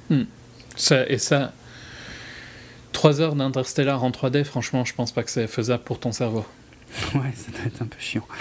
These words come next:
Speaker 1: Parce que
Speaker 2: Ouais.
Speaker 1: il y a, il y a des, je déteste la trois D, il y a des films en trois D qui ont été excellents. Gravity, c'est le meilleur exemple. Mais Gravity, il fait quoi, une heure trente, une heure trente-cinq,
Speaker 2: Je
Speaker 1: un
Speaker 2: sais
Speaker 1: truc du
Speaker 2: plus.
Speaker 1: style.
Speaker 2: Hmm.
Speaker 1: C'est un fi-, et il l'utilise, euh, super bien.
Speaker 2: Oui.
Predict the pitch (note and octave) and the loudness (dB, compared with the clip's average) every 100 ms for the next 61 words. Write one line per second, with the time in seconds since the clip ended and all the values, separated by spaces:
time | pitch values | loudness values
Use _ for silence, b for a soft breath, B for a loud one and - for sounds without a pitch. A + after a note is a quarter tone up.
0 | B B F3 B B - - B2+ B2 B2 | B B -4 B B -4 2 4 4 0
1 | - D#3 C#3+ D3 D3 C#3+ C#3+ C#3 C3+ B2+ | 2 4 4 4 2 4 4 2 0 0
2 | C#3 C3 A#2 C3+ B2+ C3+ - B2+ A#2+ C3+ | 0 0 2 2 2 0 0 -4 0 2
3 | B2+ C3+ A#2 A2 A#2+ - B2+ A#2 G#2+ B2 | 4 2 2 0 0 0 0 0 -2 -2
4 | A#2+ A#2+ B2 A2+ G#2+ G#2+ G#2 B2 A#2 A2 | 0 0 -2 -4 -2 -4 -2 -2 -2 -2
5 | G#2+ G#2 G#2+ A#2 A#2+ A#2+ G#2+ G#2+ G#2+ A2 | 0 0 -2 -6 -4 -2 -2 -2 -2 -2
6 | B2 A2 B2 A#2 A2+ A2+ - C3 - A2+ | -2 -4 -2 0 0 -2 -2 -2 -2 -4
7 | - A2 A2+ G#2+ - C3+ C3+ A#2 A2+ B2 | -4 -4 -4 -6 -6 -8 -6 -6 -4 -6
8 | A#2 C3+ B2+ A#2 - A#2+ G#2+ A2 C3+ - | -4 -6 -4 -4 -2 -4 -4 -4 -4 -8
9 | B B B B B B G#2+ G#2+ - - | B B B B B B -4 -4 -4 0
10 | B2 A2+ A2+ - C3 - - B2+ A2 A2 | 2 2 0 -4 -10 -14 -4 -2 0 0
11 | A2 - A2 G#2 G#2 G2+ G2+ G#2+ B2 A#2+ | -2 -2 -2 -2 -2 -4 -4 -4 -2 -2
12 | A2 A2 A#2+ A2+ | -2 0 0 -2